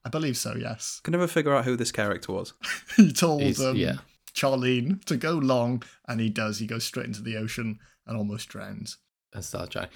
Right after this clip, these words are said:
Speaker 3: But the, yeah, so it's this exposition dump, and then it also, uh, sets up, what is his name, Lewis? Is that right?
Speaker 1: Yes, I think so.
Speaker 3: Lewis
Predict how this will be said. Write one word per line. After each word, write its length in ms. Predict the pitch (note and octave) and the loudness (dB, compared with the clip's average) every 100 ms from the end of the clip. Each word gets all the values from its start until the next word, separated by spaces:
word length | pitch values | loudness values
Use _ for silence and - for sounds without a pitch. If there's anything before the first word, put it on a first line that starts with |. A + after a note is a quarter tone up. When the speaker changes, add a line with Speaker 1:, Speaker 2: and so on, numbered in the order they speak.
| - | -6
Speaker 3:
But 120 | D#3+ D3 | 0 2
the, 140 | D3 | 4
yeah, 160 | C3 C3 | 8 8
so 120 | - | 8
it's 220 | C#3 C#3+ | 4 4
this 220 | - C#3+ C#3+ | 4 2 2
exposition 560 | C#3 C#3 A#2+ A2+ A2 | 0 4 4 6 4
dump, 280 | G#2+ G2+ - - _ - | 6 4 2 -12 _ 2
and 180 | B2+ C3 | 6 10
then 360 | B2 A#2+ A2+ - - - | 10 10 8 4 -12 0
it 140 | C#3+ | 4
also, 600 | C#3 C3+ C3+ A#2 G#2+ G2+ B2 - | 8 8 10 10 10 8 0 -2
uh, 340 | G2 F#2+ F#2 F#2+ _ _ _ _ | 0 2 0 -2 _ _ _ _
sets 400 | - - G2 - | -2 2 2 2
up, 240 | F#2+ - - _ _ - - F2+ A#2+ | 0 -2 -10 _ _ -20 -12 -10 -8
what 160 | A#2+ C3 | -4 0
is 60 | |
his 100 | A#2 | 2
name, 160 | A#2+ G#2+ | 4 6
Lewis? 340 | A2 C#3+ F3+ - - _ _ _ | 8 8 6 -2 -6 _ _ _
Is 60 | C3+ | -2
that 120 | C3 | 2
right? 180 | C#3 E3 | 2 2
Speaker 1:
Yes, 260 | A2 - | 0 -2
I 40 | B2+ | -2
think 240 | B2+ - | -4 -4
so. 120 | - B2+ | -6 4
Speaker 3:
Lewis 320 | B2 C3 B2+ | 10 10 8